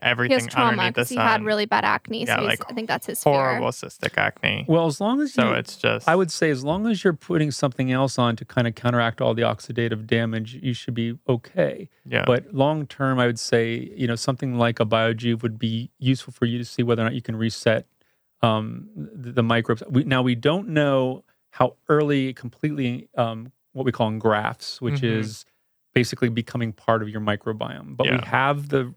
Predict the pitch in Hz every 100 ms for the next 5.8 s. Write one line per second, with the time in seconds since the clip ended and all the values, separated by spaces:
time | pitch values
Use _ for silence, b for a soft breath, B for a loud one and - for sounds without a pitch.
0 | _ _ 135 127 123 - - 143 135 -
1 | - - 120 120 b b b _ 127 -
2 | 127 113 123 117 120 120 120 139 - 123
3 | 120 117 113 120 113 131 - 135 139 135
4 | 127 120 120 135 110 117 - _ 120 113
5 | - 113 113 123 117 131 -